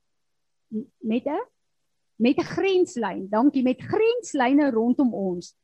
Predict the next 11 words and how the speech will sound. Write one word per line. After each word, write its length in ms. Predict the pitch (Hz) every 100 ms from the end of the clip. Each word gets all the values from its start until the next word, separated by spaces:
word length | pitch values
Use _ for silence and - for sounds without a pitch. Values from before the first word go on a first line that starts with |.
| _ _ -
As 180 | 277 302
ons 420 | - 415 554 -
binne 260 | - 302 339
God 320 | - 392 -
se 120 | 359 -
grenslyne 1000 | - 330 330 311 - 240 214 214 202 - 277
vir 200 | 277 -
ons 320 | 294 269 -
lewe, 560 | 202 214 262 277 302 302 _ _ _ _ 208
uh, 400 | 190 185 - 180
bly, 480 | 160 220 202 190 226